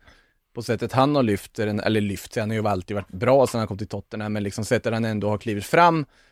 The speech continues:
den här säsongen, Harry Kane inte har fungerat riktigt på samma vis.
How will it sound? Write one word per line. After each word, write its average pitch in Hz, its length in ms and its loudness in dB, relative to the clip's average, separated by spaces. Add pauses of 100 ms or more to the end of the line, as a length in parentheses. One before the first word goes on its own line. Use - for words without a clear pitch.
(100)
den 135 80 -8
här 123 60 -4
säsongen, 117 280 2
Harry 110 200 6
Kane 110 260 2
inte 104 180 0
har 101 40 -2
fungerat 104 560 2
riktigt 120 400 -4
på 110 80 -4
samma 104 340 2
vis. 98 500 -2